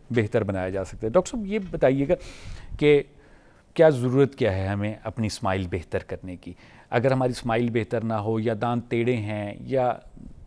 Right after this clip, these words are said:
पीले हैं, उन पे धब्बे हैं, तो उसका क्या आपके ख़्याल में क्या इफ़ेक्ट पड़ता है हमारी पर्सनैलिटी पे? पड़ता भी है या नहीं पड़ता?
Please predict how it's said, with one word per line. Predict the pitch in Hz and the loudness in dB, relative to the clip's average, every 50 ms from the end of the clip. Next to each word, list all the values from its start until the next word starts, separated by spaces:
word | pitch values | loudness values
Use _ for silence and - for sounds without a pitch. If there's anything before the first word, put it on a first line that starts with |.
| - - - - | -20 -18 -8 -2
पीले | 147 143 135 135 135 123 | 0 2 4 4 4 4
हैं, | 113 113 117 110 107 104 101 98 101 - - - | 4 0 -2 -4 -4 -4 -6 -8 -10 -14 -12 -8
उन | 123 117 113 | -6 -6 -4
पे | - 123 | -2 -2
धब्बे | 113 101 120 120 117 131 123 | 0 2 2 2 4 2 2
हैं, | 110 107 107 101 98 - - - - - _ - - | 2 0 -4 -6 -8 -10 -16 -20 -20 -20 _ -4 0
तो | 156 | 0
उसका | 151 127 - - 170 | 0 0 2 2 2
क्या | 156 - - 165 156 151 | 2 4 6 6 8 8
आपके | 139 135 127 120 - - 139 131 | 8 6 2 -2 -2 0 -2 -2
ख़्याल | - 135 127 127 131 | 2 2 2 2 2
में | 131 139 131 | 0 -2 -2
क्या | - 139 127 | 0 0 0
इफ़ेक्ट | 113 - - 104 - - - | 0 0 0 -2 -2 -4 -8
पड़ता | - 98 - - 107 | -8 -8 -6 -6 -6
है | |
हमारी | 101 98 95 | -6 -6 -6
पर्सनैलिटी | 95 107 95 - - 95 92 92 90 - 95 | -6 -8 -8 -8 -8 -8 -8 -8 -8 -10 -12
पे? | 95 - - | -12 -10 -6
पड़ता | 110 104 - - 135 | -6 -4 0 2 2
भी | 139 143 139 | 2 2 0
है | 147 143 135 | -2 0 0
या | 120 110 | -2 -2
नहीं | 113 113 104 | -2 -4 -6
पड़ता? | - 95 - - 98 | -6 -10 -10 -10 -16